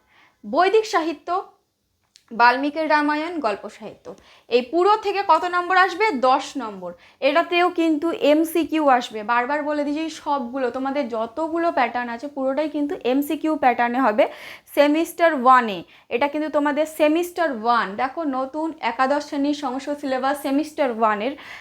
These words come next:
আমি তোমাদের সেমিস্টার ওয়ানের কিন্তু সিলেবাস বলছি এটা। এখানে কিন্তু দশ নম্বরের আছে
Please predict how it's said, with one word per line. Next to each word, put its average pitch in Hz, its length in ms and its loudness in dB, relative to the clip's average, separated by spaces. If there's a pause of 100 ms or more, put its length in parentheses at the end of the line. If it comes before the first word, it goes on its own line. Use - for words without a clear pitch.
আমি 240 220 4
তোমাদের 262 280 2
সেমিস্টার 269 580 2 (340)
ওয়ানের 277 340 6
কিন্তু 302 260 -2
সিলেবাস 269 500 0
বলছি 240 480 -2
এটা। 247 320 4 (240)
এখানে 302 380 2
কিন্তু 311 180 -2
দশ 262 280 6 (100)
নম্বরের 311 420 4
আছে 240 240 4